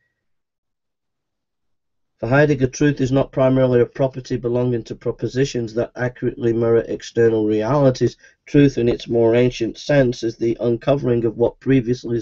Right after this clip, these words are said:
lies concealed. Uh, Magda King writes, "Whereas traditional philosophy has for long regarded the proposition as the primary locus of truth, Heideg-, Heidegger shows it is too,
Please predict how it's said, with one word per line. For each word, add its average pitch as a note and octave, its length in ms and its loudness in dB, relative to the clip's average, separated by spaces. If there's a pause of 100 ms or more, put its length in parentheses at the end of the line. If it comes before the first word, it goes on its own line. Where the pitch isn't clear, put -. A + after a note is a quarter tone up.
lies A2+ 500 -2 (460)
concealed. A#2+ 840 2 (4000)
Uh, A#2 440 4 (580)
Magda A#2+ 760 2
King D#3 360 4
writes, G#2+ 460 -2
"Whereas C3+ 300 4
traditional D3 480 -2
philosophy C3+ 680 0
has A#2 240 -2
for A2 180 -6
long A#2+ 360 0
regarded A#2 480 0
the G#2+ 80 -6
proposition A2+ 580 -6
as G#2+ 140 -4
the G2+ 80 -6
primary A2 440 0
locus G#2 360 -2
of F#2+ 100 -10
truth, C#3+ 320 4 (400)
Heideg-, C3+ 400 4 (300)
Heidegger C3 420 4
shows B2+ 400 4
it A2 140 -4
is - 160 -6
too, C#3 340 2